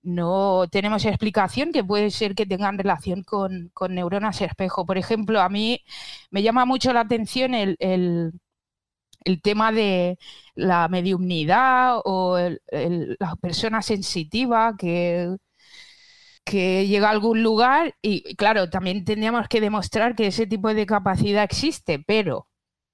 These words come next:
em, una persona, yo, por ejemplo, lo he llevado a cabo simplemente por puro gusto y placer in-, de investigadora, ¿eh?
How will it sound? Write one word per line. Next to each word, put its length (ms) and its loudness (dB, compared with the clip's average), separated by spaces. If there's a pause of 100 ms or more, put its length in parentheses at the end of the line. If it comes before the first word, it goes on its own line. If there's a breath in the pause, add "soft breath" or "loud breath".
(160)
em, 440 -6 (680 loud breath)
una 220 2
persona, 400 2
yo, 500 2
por 160 2
ejemplo, 520 2
lo 100 2
he 120 2
llevado 360 2
a 100 2
cabo 500 0 (480)
simplemente 680 0
por 260 -2
puro 260 2
gusto 440 -2
y 100 0
placer 400 2
in-, 200 -2
de 80 2
investigadora, 1000 0
¿eh? 100 -2